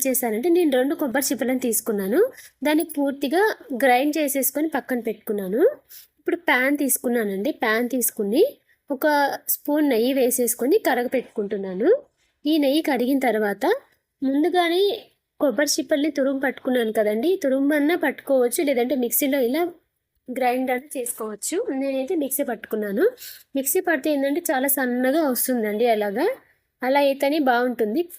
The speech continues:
పలుకు అనుకోండి, పలుకు పలుకుగా ఉంటుంది. అదేంటంటే మనకి కొబ్బరి తురుము ఉంటుంది కదా, ఎండు కొబ్బరి తురుము, అలా వస్తుంది. అలా కాకుండా ఇలా అయితే బాగుంటుంది. ఇంకా దీన్ని, కొబ్బరిని కూడా వేసేసి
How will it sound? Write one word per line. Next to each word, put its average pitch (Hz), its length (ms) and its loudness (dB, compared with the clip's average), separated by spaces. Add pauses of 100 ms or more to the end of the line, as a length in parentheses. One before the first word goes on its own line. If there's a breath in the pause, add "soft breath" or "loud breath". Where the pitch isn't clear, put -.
(120)
పలుకు 302 260 2
అనుకోండి, 277 340 0
పలుకు 269 300 0
పలుకుగా 285 500 0
ఉంటుంది. 233 400 0
అదేంటంటే 277 520 0
మనకి 277 300 0
కొబ్బరి 285 440 0
తురుము 277 400 0
ఉంటుంది 269 240 -2
కదా, 247 180 4
ఎండు 240 240 2
కొబ్బరి 240 320 0
తురుము, 240 280 0
అలా 254 220 4
వస్తుంది. 214 440 -2 (560 loud breath)
అలా 277 140 4
కాకుండా 294 400 2
ఇలా 285 160 2
అయితే 262 220 0
బాగుంటుంది. 240 800 0 (480)
ఇంకా 294 400 2
దీన్ని, 285 420 0
కొబ్బరిని 269 480 2
కూడా 285 180 2
వేసేసి 247 680 0